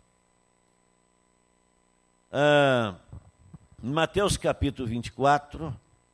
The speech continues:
verso dez ao quatorze. Mateus vinte e quatro, dez a quatorze, diz:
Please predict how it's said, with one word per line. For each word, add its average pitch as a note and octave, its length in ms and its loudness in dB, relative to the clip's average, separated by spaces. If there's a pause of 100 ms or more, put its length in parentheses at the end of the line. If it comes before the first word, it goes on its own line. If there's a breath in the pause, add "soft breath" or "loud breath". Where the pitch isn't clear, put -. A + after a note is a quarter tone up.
(300)
verso C3 480 -2
dez B2+ 640 -2
ao A#2+ 140 -6
quatorze. G#2+ 800 -2 (1400)
Mateus F#2+ 520 -10
vinte F#2+ 140 -14
e - 20 -20
quatro, D#3 440 -6 (960)
dez A#2+ 460 -6
a B2+ 60 -6
quatorze, G2 880 -8
diz: - 680 -8